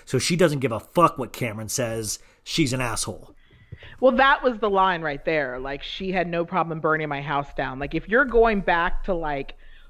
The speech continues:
Speaker 2: way back to bring something up, that means you're holding a grudge.
Speaker 1: Exactly.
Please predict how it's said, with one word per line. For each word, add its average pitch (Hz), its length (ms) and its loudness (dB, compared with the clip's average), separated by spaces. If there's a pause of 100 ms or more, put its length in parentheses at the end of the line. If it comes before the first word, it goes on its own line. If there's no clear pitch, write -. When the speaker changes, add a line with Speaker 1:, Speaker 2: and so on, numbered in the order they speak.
(360)
Speaker 2:
way 185 360 4
back 185 520 0
to 220 80 -2
bring 185 240 -6
something 196 360 -8
up, 196 200 -4
that - 140 0
means 233 200 -2
you're 190 100 -4
holding 165 380 0
a 151 60 0
grudge. 143 580 -8
Speaker 1:
Exactly. 185 580 2